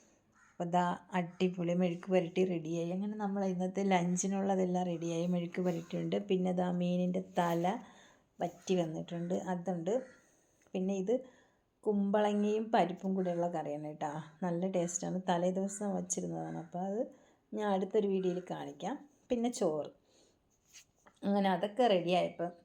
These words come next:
ഇപ്പോൾ മക്കൾക്ക് സ്കൂൾ അവധിയില്ല, അപ്പോൾ ഞാൻ സ്നാക്സൊക്കെ ഉണ്ടാക്കാൻ വൈകിട്ട് വരെ കാത്ത് നിൽക്കാറില്ല കേട്ടോ. അപ്പോൾ സ്കൂളിൽ നിന്ന് വരുന്ന സമയത്താണെങ്കിൽ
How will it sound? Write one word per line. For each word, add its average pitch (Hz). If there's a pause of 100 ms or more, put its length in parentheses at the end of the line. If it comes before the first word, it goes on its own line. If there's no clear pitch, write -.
(280)
ഇപ്പോൾ 196
മക്കൾക്ക് 202
സ്കൂൾ 226
അവധിയില്ല, 165
അപ്പോൾ 180
ഞാൻ 214 (140)
സ്നാക്സൊക്കെ 202
ഉണ്ടാക്കാൻ 190
വൈകിട്ട് 202 (100)
വരെ 202
കാത്ത് 202
നിൽക്കാറില്ല 165
കേട്ടോ. 156
അപ്പോൾ 180
സ്കൂളിൽ 185
നിന്ന് 220 (440)
വരുന്ന 240 (100)
സമയത്താണെങ്കിൽ 214